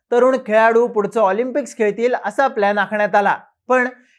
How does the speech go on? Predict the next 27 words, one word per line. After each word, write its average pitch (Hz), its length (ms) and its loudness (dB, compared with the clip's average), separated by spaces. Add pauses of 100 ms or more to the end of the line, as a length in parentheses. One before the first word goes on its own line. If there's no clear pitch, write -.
या 277 80 2
तरुण 277 500 -2
खेळाडूंना 202 580 0
स्वतःला 190 640 0
सिद्ध 185 340 -2
करायचं 196 360 0
होतं. 202 340 -2 (220)
श्रीजेश 233 520 -2 (320)
टीमचा 226 460 -2 (140)
एक्का 208 320 -2
बनून 202 260 -4
उभा 202 300 0
राहिला. 202 280 0 (340)
डिफेन्सचं 247 560 0
टेन्शन 240 440 0
गेलं. 233 240 2
दोन - 380 -12
हजार 180 220 -4
चौदा 180 380 -2
मध्ये 190 300 -2
भारतीय 165 420 -8
हॉकी 175 340 -4
टीमनं 247 360 -2 (320)
आशियाई 240 500 0
खेळांमध्ये 214 640 -2
सोळा 233 520 -2
वर्षांचा 226 540 0